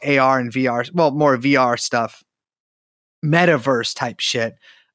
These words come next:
uh, a lot easier for corporations because they have whole generations of young people that are trained on it. Um, and it's, it's,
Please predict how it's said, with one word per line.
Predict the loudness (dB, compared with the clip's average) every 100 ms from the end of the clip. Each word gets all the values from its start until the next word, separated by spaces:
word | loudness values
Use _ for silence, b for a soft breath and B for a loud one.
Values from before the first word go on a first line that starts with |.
| 0
uh, | 2 2
a | 4
lot | 4 2
easier | 2 2 2 0 -2
for | -6
corporations | -4 -2 0 0 -2 -8
because | -6 -2 0
they | 2
have | 2 2 2
whole | 0 0
generations | 2 2 2 0 -2 -2
of | -4 -2
young | -4 -2
people | -4 -2 -2
that | -2
are |
trained | -2 -6 -6 -8
on | -12 _
it. | _ _ _ _ _ _ _ _ _ _ _ _ -4
Um, | 0 0 -2 -6 -18 _ -2
and | 2
it's, | 2 -2 -4
it's, | -2 -2 -2 -12